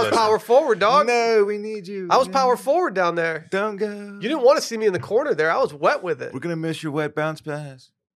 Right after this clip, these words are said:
Speaker 1: To be honest, uh, w-, I,
Speaker 3: Just
Speaker 2: What about
Speaker 3: dropping dimes all over the
Speaker 1: one of the,
Speaker 2: I
Speaker 1: one
Speaker 2: just
Speaker 1: of the
Speaker 2: thought of
Speaker 1: other
Speaker 2: a
Speaker 1: reasons I
Speaker 2: terrible
Speaker 1: quit was
Speaker 2: character.
Speaker 1: because we had to wear a jock strap, and I just didn't wanna do that.
Speaker 3: Fuck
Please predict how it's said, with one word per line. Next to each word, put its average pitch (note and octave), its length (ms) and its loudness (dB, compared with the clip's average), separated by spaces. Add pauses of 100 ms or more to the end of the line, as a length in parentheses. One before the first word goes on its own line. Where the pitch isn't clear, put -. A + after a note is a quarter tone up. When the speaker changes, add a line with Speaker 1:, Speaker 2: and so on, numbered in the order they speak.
(360)
Speaker 1:
To D#3 60 -6
be F3+ 80 6
honest, G#3+ 340 4
uh, G3 60 -8
w-, F3 260 -8
I, G3 200 -6
Speaker 3:
Just - 120 -2
Speaker 2:
What D3+ 100 2
about E3 260 4
Speaker 3:
dropping D#3 180 -6
dimes C#3 380 0
all C#3 120 0
over D3 220 -4
the A2 140 -4
Speaker 1:
one G3+ 220 4
of C#4 80 0
the, B3+ 80 4
Speaker 2:
I - 20 0
Speaker 1:
one A3 60 -2
Speaker 2:
just A#3+ 100 6
Speaker 1:
of B3 60 4
the A#3+ 40 4
Speaker 2:
thought - 40 4
of E3+ 80 2
Speaker 1:
other A3 100 6
Speaker 2:
a - 20 0
Speaker 1:
reasons C#3 380 2
I E3+ 80 2
Speaker 2:
terrible - 80 -10
Speaker 1:
quit F3 180 4
was - 140 -2
Speaker 2:
character. F3 100 -6
Speaker 1:
because E3+ 180 -2
we E3+ 80 0
had E3+ 60 0
to E3 60 -6
wear E3+ 140 0
a D#3 40 -2
jock F#3+ 320 0
strap, A#2+ 300 -4
and C#3+ 100 -6
I D3 60 0
just D3+ 80 -6
didn't E3+ 100 -10
wanna E3 140 -6
do A3 240 -8
that. B2 380 -4
Speaker 3:
Fuck D4+ 220 -10